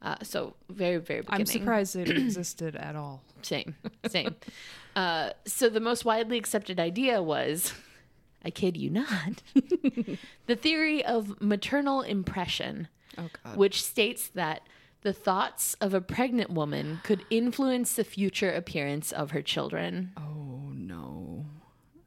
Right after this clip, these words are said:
Speaker 1: Yep.
Speaker 2: Oh, no.
Speaker 1: So she did something wrong, and so her baby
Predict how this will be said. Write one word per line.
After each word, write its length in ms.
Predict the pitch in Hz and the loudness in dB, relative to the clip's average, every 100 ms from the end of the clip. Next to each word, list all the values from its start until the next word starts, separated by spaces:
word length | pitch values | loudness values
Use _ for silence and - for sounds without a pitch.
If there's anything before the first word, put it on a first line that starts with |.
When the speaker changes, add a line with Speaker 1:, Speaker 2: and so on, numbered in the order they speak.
| _ | _
Speaker 1:
Yep. 280 | - 165 - _ 180 | -6 -4 -4 _ -12
Speaker 2:
Oh, 640 | 170 170 175 170 175 180 180 165 | -8 -8 -8 -8 -8 -8 -8 -10
no. 200 | - 117 123 | -8 -10 -6
Speaker 1:
So 560 | 151 175 165 151 143 | 0 2 4 2 0
she 220 | 160 - 165 | 0 -2 0
did 260 | 160 175 | 0 -2
something 460 | - 175 175 208 202 | -2 -2 0 2 4
wrong, 440 | 185 143 139 156 | 4 2 0 -2
and 140 | 165 165 | -4 -2
so 180 | 143 147 | -2 -2
her 160 | 151 | -2
baby 640 | 151 139 139 139 147 170 | -2 -2 -4 -4 -4 -4